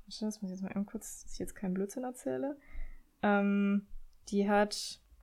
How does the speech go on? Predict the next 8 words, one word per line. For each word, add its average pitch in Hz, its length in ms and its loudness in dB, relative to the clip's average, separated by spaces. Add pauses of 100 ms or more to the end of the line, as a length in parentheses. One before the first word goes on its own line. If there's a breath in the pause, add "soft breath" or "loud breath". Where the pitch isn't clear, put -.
(1400)
ah, 196 40 -8 (120)
jetzt - 140 -2
lädt 208 140 -2
das 185 100 -2
hier 175 140 -4
natürlich 185 380 -6
nicht. 190 320 -4 (440)
Nervig. 185 420 -6